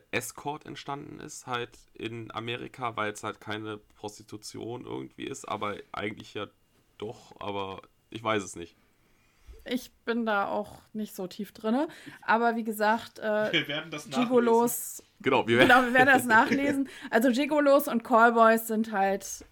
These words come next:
Speaker 2: auch Leute, die alles machen. Das kann natürlich auch sein, dass jemand die nur bucht, um irgendwie halt auszugehen oder,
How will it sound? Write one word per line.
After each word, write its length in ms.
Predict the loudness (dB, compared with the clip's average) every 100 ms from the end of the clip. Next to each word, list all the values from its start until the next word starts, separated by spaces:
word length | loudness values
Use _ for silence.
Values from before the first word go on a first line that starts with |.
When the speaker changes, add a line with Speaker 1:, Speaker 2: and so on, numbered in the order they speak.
| -6
Speaker 2:
auch 220 | -6 -4
Leute, 360 | -2 -2 -4 -8
die 300 | -6 -6 -6
alles 460 | -4 -4 -4 -8 -16 -16
machen. 340 | -16 -12 -8
Das 180 | -8 -2
kann 160 | 0
natürlich 440 | 2 0 -2 -4 -8
auch 100 | -6
sein, 240 | -2 0
dass 180 | 0 -4
jemand 340 | -6 -6 -8
die 60 | -10
nur 200 | -8 -8 -6
bucht, 300 | -10 -12 -12
um 440 | -8 -8 -10 -12
irgendwie 380 | -10 -10 -8 -8
halt 180 | -8 -6
auszugehen 760 | -4 -4 -4 -8 -6 -6 -6
oder, 380 | -6 -6 -6 -6